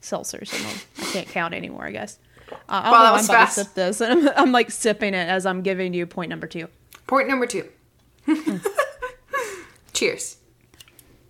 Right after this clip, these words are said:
Speaker 2: With my aha.
Speaker 1: And it sort of feeds off of point number one.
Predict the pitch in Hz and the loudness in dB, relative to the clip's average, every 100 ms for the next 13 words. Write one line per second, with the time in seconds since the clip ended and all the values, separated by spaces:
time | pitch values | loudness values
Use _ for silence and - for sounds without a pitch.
0 | _ 220 208 196 190 190 190 175 175 _ | _ -16 -8 -6 -2 -4 -4 -6 -8 _
1 | 262 269 320 330 - 294 208 202 190 208 | -2 0 0 -2 -2 -4 -2 0 0 -2
2 | 190 185 196 185 170 165 170 156 160 | -6 -6 -8 -6 -6 -6 -6 -8 -10